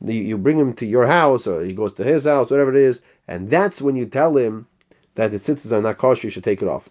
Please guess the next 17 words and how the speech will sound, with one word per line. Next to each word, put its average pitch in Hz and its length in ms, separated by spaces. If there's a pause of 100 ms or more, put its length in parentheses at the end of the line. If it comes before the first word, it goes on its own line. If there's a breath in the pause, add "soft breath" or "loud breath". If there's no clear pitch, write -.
(120)
Oid 139 180
kasa 139 280
Magen 104 240
Avram. 113 300
Furthermore, 135 440
the 107 80
Magen 104 220
Avram 104 160
says, 120 340
"The 107 140
ein 156 540
tzitzis 127 600
be'ir, 127 380 (760 soft breath)
dina 143 280
b'chol 123 580
k'may 110 220
b'Shabbos, 117 580